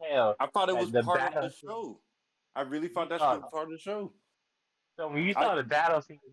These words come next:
Speaker 1: being a completely different definition, you were just like, "Oh,
Speaker 2: Yes,
Speaker 1: yeah,
Speaker 2: I
Speaker 1: nah."
Speaker 2: thought that was. I'm, I'm not, like, nah, I'm even lying to you, my dog. I really thought it was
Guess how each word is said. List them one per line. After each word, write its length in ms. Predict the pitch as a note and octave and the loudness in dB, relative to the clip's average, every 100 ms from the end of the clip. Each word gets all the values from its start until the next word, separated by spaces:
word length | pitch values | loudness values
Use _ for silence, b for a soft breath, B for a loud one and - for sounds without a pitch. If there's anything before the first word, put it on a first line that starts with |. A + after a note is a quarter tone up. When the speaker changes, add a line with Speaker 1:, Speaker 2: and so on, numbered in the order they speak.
| C3+ | -8
Speaker 1:
being 320 | D3 C3+ B2+ | -2 -2 -2
a 20 | |
completely 680 | C#3 B2+ - D#3+ E3+ A3 C#3 | -10 -16 -2 -2 0 -6 -2
different 480 | C#3+ D3+ - C3+ | 0 0 -2 -6
definition, 840 | A2 D3 C#3 C3 C3 D3+ - B2 G#2 | 4 4 4 -4 0 0 0 -14 -14
you 160 | A2 C#3 | -8 -4
were 100 | C3 | -4
just 220 | B2+ A#2+ | -4 0
like, 180 | G#3+ D#4+ G3 | 2 2 2
"Oh, 140 | - | -2
Speaker 2:
Yes, 60 | A2+ | -4
Speaker 1:
yeah, 180 | A2+ - | -8 -4
Speaker 2:
I 60 | |
Speaker 1:
nah." 160 | - A3 | -4 -2
Speaker 2:
thought 240 | G3+ G3+ - | -2 -2 -2
that 160 | G3 | -2
was. 160 | F#3+ E3+ - | -2 -8 -8
I'm, 220 | D3 B2+ _ B2 | -8 -8 _ -6
I'm 220 | C3 B2+ | -6 -4
not, 260 | C#3 C3+ | -4 -4
like, 220 | A2 A#2 A2 | -4 -4 -4
nah, 180 | G#2+ | -6
I'm 160 | G#2+ A#2 | -6 -6
even 180 | C3 C#3 | -10 -2
lying 280 | D#3 D3+ C3 | 0 0 -2
to 40 | |
you, 80 | A#2 | -4
my 120 | G#2+ | -6
dog. 340 | G2+ A2 A2+ | 0 2 2
I 60 | G#2+ | 0
really 300 | F#2+ G#2 A#2+ | -2 -4 -4
thought 180 | B2+ C3 | 0 0
it 20 | |
was 100 | B2+ | 0